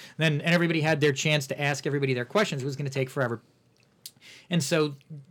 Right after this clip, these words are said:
the, the week before trial, the judge ordered it to mediation, and because he knew all the lawyers had that next week fully available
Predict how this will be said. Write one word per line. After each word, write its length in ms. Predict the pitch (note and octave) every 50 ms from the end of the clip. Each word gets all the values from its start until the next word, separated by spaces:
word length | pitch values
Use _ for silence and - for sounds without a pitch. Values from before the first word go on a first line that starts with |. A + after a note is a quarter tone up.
| _ C#3+
the, 240 | C#3+ D3 C3+ C3+ C3+ -
the 100 | D#3+ D3+
week 260 | D#3 G3 A3 - -
before 380 | - F#3 F#3 - E3+ E3 D#3
trial, 420 | C3+ - - C#3+ C3+ C3 B2+ B2 B2
the 120 | C3 C3
judge 380 | C3 C3 C#3+ E3 E3+ E3 C3+ C3+ - -
ordered 340 | D#3 D3 E3 F#3 F3 E3 D3
it 140 | D3 C3+ -
to 100 | - C3+
mediation, 760 | B2+ B2 C#3 C#3 C#3+ C#3 C#3 C#3 D3 C#3+ - - A2+ A2+ A2+ - - - - - - - - _ _ D#3+ -
and 220 | - E3 D3 C#3 C3+
because 540 | C#3 C3+ - C#3+ C3+ C3 B2 - - - - - - -
he 160 | C#3+ D3+ F3+
knew 260 | E3+ D#3+ F3 F#3 E3+ E3
all 100 | D#3+ D#3+
the 100 | C#3+ D3
lawyers 380 | C#3+ D3+ D#3+ D3+ C#3+ C#3 C3 C3+
had 160 | C#3+ C#3 C3+
that 160 | C3+ C3 -
next 260 | C#3+ C#3+ C3+ C3+ -
week 340 | D3 D3+ C#3+ C3 C3 - - _ _ _ _ _ _ _ -
fully 360 | - - F#3+ G3 G#3+ G3+ G3
available 580 | F3 C#3 E3+ E3+ E3+ D#3 C3 B2 A#2 B2+ -